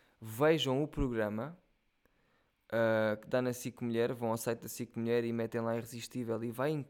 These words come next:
vão, vai aparecer. O episódio, em termos de número, é o dois, ahm, e em termos de, pá,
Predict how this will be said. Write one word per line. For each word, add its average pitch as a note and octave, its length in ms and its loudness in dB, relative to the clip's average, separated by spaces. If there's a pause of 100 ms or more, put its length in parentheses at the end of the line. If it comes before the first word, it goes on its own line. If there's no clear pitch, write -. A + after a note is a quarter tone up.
vão, C#3+ 280 -2 (120)
vai C#3+ 160 4
aparecer. A#2+ 400 -2 (360)
O C#3+ 140 4
episódio, C#3+ 840 8
em C#3 140 2
termos D#3+ 300 0
de C#3+ 100 2
número, C#3 480 2
é D3+ 80 4
o E3 140 4
dois, A#2 520 0 (760)
ahm, C#3 400 6 (100)
e D3+ 140 4
em E3 60 4
termos C3+ 440 4
de, D3 280 2
pá, C#3+ 400 4